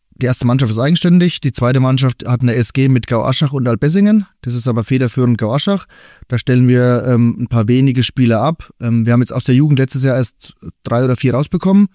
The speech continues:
Achtzehnjährige, nächstes Jahr kommt noch mal einer raus. Ansonsten, ähm, wird's dann erstmal ein bisschen weniger. Also wir haben noch eine U siebzehn, aber das ist dann Spielgemeinschaft mit Anstein, Reuchelheim, ähm, ja, Stetten, Binsfeld, alles was da hinten noch ist.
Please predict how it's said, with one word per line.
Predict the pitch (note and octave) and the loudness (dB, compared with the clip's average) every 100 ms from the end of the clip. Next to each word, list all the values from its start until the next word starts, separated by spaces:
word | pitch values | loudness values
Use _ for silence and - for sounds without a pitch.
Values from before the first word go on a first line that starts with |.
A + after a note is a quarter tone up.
| _ _ _ _ _ | _ _ _ _ _
Achtzehnjährige, | D3 C#3+ E3+ D#3 D#3 D3 | -8 -4 0 2 2 0
nächstes | C3+ - D3 | 0 -2 -2
Jahr | C#3 | -2
kommt | C#3 C3+ | -2 0
noch | B2 | 2
mal | A#2 A#2 | 2 2
einer | D3 E3+ | 2 2
raus. | D#3+ F3 F3+ - _ _ _ _ | 2 0 -2 -8 _ _ _ _
Ansonsten, | - B2 A#2+ B2+ C#3 - C#3+ C3+ | -4 -2 0 0 0 -2 0 0
ähm, | C3 B2+ C3 A#2 | 2 2 2 2
wird's | B2+ - | -2 -2
dann | A#2+ B2 | -2 -2
erstmal | B2+ A#2+ - B2 A#2+ | -2 -4 -2 0 0
ein | A#2 | -2
bisschen | A#2+ A#2+ A2 | -2 -2 0
weniger. | B2+ D#3 D3+ D#3 | 2 2 0 -2
Also | B2+ | 0
wir | B2+ | 2
haben | |
noch | C3+ | 2
eine | C3 | 2
U | |
siebzehn, | B2 E3 D#3 - D3 | 2 0 -2 0 2
aber | B2 B2 | 2 0
das | B2 | 0
ist | B2 - | 0 -2
dann | A#2+ | -4
Spielgemeinschaft | - C3+ C3 B2 A#2+ B2 A2+ - | 0 0 2 0 0 0 -2 -2
mit | B2 A2 - | -2 -2 -4
Anstein, | A#2 - B2+ A#2 B2 A#2+ | -4 -4 -2 0 0 0
Reuchelheim, | A#2 A#2 B2 A#2 A#2 A#2+ A#2+ A#2+ A2+ _ _ _ _ _ _ _ _ | 0 0 -2 0 0 2 2 0 -2 _ _ _ _ _ _ _ _
ähm, | F3 G#2 G2+ G2 F#2+ | -8 -2 0 0 -2
ja, | G2+ G#2 - | -6 -8 -8
Stetten, | - B2+ B2 C#3 C3 | -4 -2 2 4 4
Binsfeld, | C3 C3 - B2+ | 2 0 2 0
alles | G#2+ A#2+ | 0 0
was | A#2+ - | 0 0
da | A#2 A2+ A2+ G#2 _ | 0 2 0 -2 _
hinten | - C#3 A#2+ | -2 -2 0
noch | A#2+ A#2+ | -2 0
ist. | C#3+ - | -2 -2